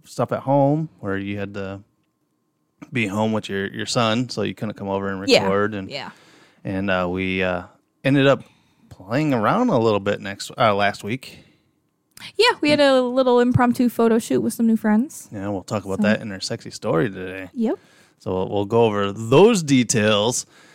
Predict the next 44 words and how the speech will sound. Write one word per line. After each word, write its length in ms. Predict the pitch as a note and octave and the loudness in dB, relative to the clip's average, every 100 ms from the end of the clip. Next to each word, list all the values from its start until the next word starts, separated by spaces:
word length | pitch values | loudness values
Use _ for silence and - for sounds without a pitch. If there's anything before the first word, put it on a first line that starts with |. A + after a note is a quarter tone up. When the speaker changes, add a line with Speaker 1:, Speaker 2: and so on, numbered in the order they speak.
| _ _ | _ _
Speaker 1:
Uh, 320 | - F#2 F#2 F2 _ _ - | -2 0 0 -4 _ _ -10
you 80 | G#2 | -8
know, 80 | F#2+ | -6
not 260 | G2+ C#3+ | 0 2
a 60 | C#3+ | 4
full 220 | G3 G#3 | 4 4
fuck 280 | - D#4 D4+ | 6 4 6
session. 560 | G#3 D#3+ - A#2 B2+ - _ _ _ - G#4 | 6 4 4 2 0 -2 _ _ _ -12 4
Speaker 2:
No, 220 | E4+ D4 | 6 8
nothing 240 | G4 B4+ B4+ | 4 2 0
like 140 | C#5 | 0
that, 240 | - F#4 F#4 | 2 2 2
but 100 | G#4 | 0
it 40 | |
was 100 | G#4+ | 0
still 280 | - G#4 G#4+ | -2 -4 -4
sexy 340 | - F4 - | -2 -2 0
fun. 300 | F4+ C4+ D4 G#4+ | 0 0 0 0
Speaker 1:
Yeah, 100 | F#4+ | -2
Speaker 2:
There's 160 | - | 0
Speaker 1:
it 80 | C#4+ | 0
was 100 | C4+ | -2
Speaker 2:
some, 140 | C4+ B3 - | -2 -6 -6
Speaker 1:
real 200 | G#2+ B3 | -2 0
hot 80 | A#3+ A3 | 2 2
Speaker 2:
uh, 40 | G#3+ | 0
Speaker 1:
fun. 140 | B2 - - | -2 -6 -4
Speaker 2:
pictures 400 | C#4 - D4 C#4+ | -2 0 0 0
on 140 | C4+ | 0
my 260 | B3 A3 G#3+ | 2 4 4
OnlyFans 560 | G3 G#3+ - G3+ F#3+ - | 4 4 4 4 4 2
page. 400 | F#3 F#3 A3 - - | 2 2 -2 -10 -6
Speaker 1:
Oh, 180 | G2 A#2+ | 0 2
yeah. 260 | G#2 A2+ C3 - | 2 2 0 -4
Speaker 2:
So, 540 | - - G#3 F#3+ F#3+ G#3+ _ | -14 -4 0 0 0 -2 _
Speaker 1:
Yeah, 80 | - | 0
Speaker 2:
yeah. 240 | B3+ - G#3+ | 2 2 -2
Speaker 1:
so 240 | - G2 | -4 -4
we'll, 260 | F#2+ F#2+ A2 | -2 -2 -2
we'll 160 | G#2+ | -4
go 300 | G#2 G#2 G#2+ | 0 0 2
over 200 | G2+ G2+ | 0 -4
all 240 | G2+ G#2 F#2 | -4 -4 -4
that. 320 | G2+ A#2 D3+ | 0 0 0